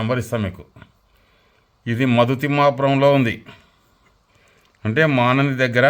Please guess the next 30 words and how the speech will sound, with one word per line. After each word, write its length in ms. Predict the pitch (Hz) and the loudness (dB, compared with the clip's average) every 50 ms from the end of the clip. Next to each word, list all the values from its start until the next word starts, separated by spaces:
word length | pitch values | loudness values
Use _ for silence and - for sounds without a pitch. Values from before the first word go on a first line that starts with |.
| 156 151 135 | 2 2 0
మధుతిమ్మాపురంలో 840 | 143 120 135 123 120 139 135 139 135 131 120 135 135 131 127 131 139 143 | 0 0 0 -2 -2 -2 0 0 0 0 0 0 -2 0 0 0 0 0
ఉంది. 180 | 135 120 107 87 - - - - - _ _ _ _ _ - - - - - - _ _ _ - 104 | 0 -2 -4 -6 -8 -12 -20 -20 -20 _ _ _ _ _ -20 -20 -20 -20 -20 -20 _ _ _ -6 -2
మీరు 180 | 110 113 113 117 113 | 0 0 2 2 2
ఎవరైనా 300 | 117 120 131 139 147 143 131 127 | 2 2 0 0 0 0 -2 -2
ఎంక్వైరీ 340 | 120 113 131 135 135 131 123 127 | -2 -4 -4 -4 -2 -2 -2 -2
చేసి 260 | 131 131 107 - 120 123 123 123 120 | -4 -4 -4 -6 -6 -4 -4 -2 -2
మాట్లాడదలుచుకుంటే 840 | 117 117 113 113 123 127 123 120 120 107 - 117 117 104 95 113 131 139 - - - - - - _ _ _ _ _ _ _ _ _ _ _ _ _ _ _ - - - - _ _ _ _ _ _ _ _ _ _ - - - - - - - 202 233 226 196 156 180 170 151 | -2 -2 -2 -2 -2 -2 0 -2 -4 -4 -6 -6 -6 -4 0 0 0 0 -2 -6 -12 -20 -20 -20 _ _ _ _ _ _ _ _ _ _ _ _ _ _ _ -20 -20 -20 -20 _ _ _ _ _ _ _ _ _ _ -14 -12 -12 -4 -2 0 0 0 0 0 0 0 0 2 0
నేను 160 | 147 143 147 139 | 0 0 0 0
వాళ్ళ 120 | 143 139 139 135 135 | 0 0 0 0 0
నంబర్ 200 | 135 139 139 143 | 0 0 0 0
కూడా 100 | 151 147 135 | 0 -2 -2
ఇస్తాను. 260 | 101 - 123 104 101 98 - _ - 98 110 | -2 -2 -4 -4 -4 -6 -14 _ -12 -8 -6
ఏం 80 | 117 113 107 | -6 -4 -4
దొంగతనం 420 | 123 120 123 127 123 135 135 135 131 | -4 -4 -2 -2 0 0 0 0 0
ఏం 60 | 131 131 120 | 0 0 -2
లేదు 120 | 107 95 92 - | -2 -2 -4 -4
చేసినాక, 400 | 120 123 117 120 123 117 104 87 95 85 - - - 107 | -4 -4 -2 -2 -2 -2 -2 -4 -6 -10 -12 -12 -8 -6
ఎందుకంటే 380 | 117 123 127 127 127 127 135 135 131 | -4 -4 -2 -2 -2 0 0 0 0
వా-, 160 | 120 120 110 - - - - _ - - _ - 110 | 0 -2 -4 -8 -12 -18 -20 _ -20 -20 _ -10 -6
"నీ 80 | 113 120 120 110 117 | -6 -4 -2 0 0
డబ్బులు 240 | 117 113 123 131 131 127 | 0 0 0 -2 -4 -2
వద్దు, 140 | 123 127 127 120 | -2 -4 -4 -4
నీ 60 | 123 104 104 | -2 -2 -2
పంచాయతీ 300 | 113 110 117 123 120 127 120 | -2 -2 -2 -2 -4 -4 -4
దమ్మ, 160 | 123 123 123 120 | -2 -2 0 0
నీ 60 | 120 117 104 107 | -2 -2 -2 -2
భర్త 200 | 101 98 127 123 - - | -4 -2 -4 -6 -6 -6
సుఖపడితే 380 | 113 113 117 110 120 120 117 113 | -6 -6 -6 -4 -4 -6 -4 -4
చాలని" 220 | 117 113 107 101 95 | -2 -2 -2 -2 -4
చెప్పిన. 200 | 95 82 87 85 | -6 -6 -8 -10